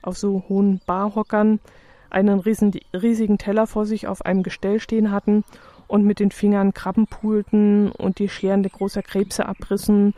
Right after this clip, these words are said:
und das Fleisch aus den Austern lösten, um sie dann mit Zitrone beträufelnd auf-, äh, auszuschlürfen.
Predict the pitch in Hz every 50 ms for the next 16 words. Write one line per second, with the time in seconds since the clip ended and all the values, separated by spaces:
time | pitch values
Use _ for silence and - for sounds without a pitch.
0 | - - - - - - - - - 185 185 208 202 196 - - - - - -
1 | 190 185 190 - - - - - 175 165 170 185 - - - 180 185 - - 208
2 | 202 - - - 190 180 - - - 196 196 190 190 196 196 - - - 202 196
3 | 196 196 - - - - - - - - - 196 202 185 196 175 185 180 190 190
4 | - - - 180 - - 180 175 180 190 190 196 - - - - 185 185 - -
5 | 185 180 - - 190 190 180 165 - - - - - - - - - - 156 170
6 | 175 - - - - - - 190 196 185 175 - - - 180 - - - 190 180
7 | - - 185 170 160 - - 135 135 156